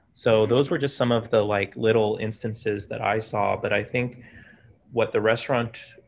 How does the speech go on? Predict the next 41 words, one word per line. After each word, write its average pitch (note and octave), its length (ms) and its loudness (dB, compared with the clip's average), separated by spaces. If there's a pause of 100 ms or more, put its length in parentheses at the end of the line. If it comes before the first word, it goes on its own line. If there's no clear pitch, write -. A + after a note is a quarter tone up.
(160)
tours A2+ 440 -2
really G#2+ 360 2
gravitated G#2 680 -4
towards G2+ 520 -4
is G#2 280 -4
that G2+ 480 0 (240)
the - 80 -16
communication G#2+ 800 -6
component. - 600 -14
And G#2+ 120 -8
I G#2+ 300 -4
really A2+ 360 2
would G#2+ 260 -6
say G#2 440 0 (960)
being A#2+ 300 2
part - 380 2
of A2 100 -4
the G#2+ 80 -4
team A#2+ 480 -4
and G#2+ 120 -4
having A2 320 -2
that G#2+ 140 0
ability G#2 340 -2
to - 100 -20
communicate, A2+ 580 -6
but A2 80 -2
also G#2 300 -2
seeing G#2+ 300 -6
the G#2 100 -6
level G#2 320 -2
of G2+ 100 -8
communication G#2 640 -8
that G#2 120 -8
the - 80 -20
city - 300 -4
was A#2 180 -4
doing B2+ 380 -2
on A#2 160 -4
a A2+ 40 -4
daily A2+ 320 -2
basis, A2+ 600 -4